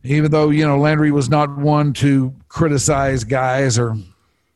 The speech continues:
you know, openly or anything like that. But that, there, there was always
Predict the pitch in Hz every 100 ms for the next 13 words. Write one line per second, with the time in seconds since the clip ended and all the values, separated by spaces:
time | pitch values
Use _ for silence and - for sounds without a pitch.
0 | - 147 131 131 139 156 117 117 131 135
1 | 117 123 135 123 147 147 131 131 117 120
2 | 110 110 _ _ _ _ _ _ _ -
3 | 123 147 147 - _ _ _ _ - -
4 | - - - - 160 190 - - - -
5 | - - - - 110 135 151 175 185 185
6 | 185 196 226 208 190 117 -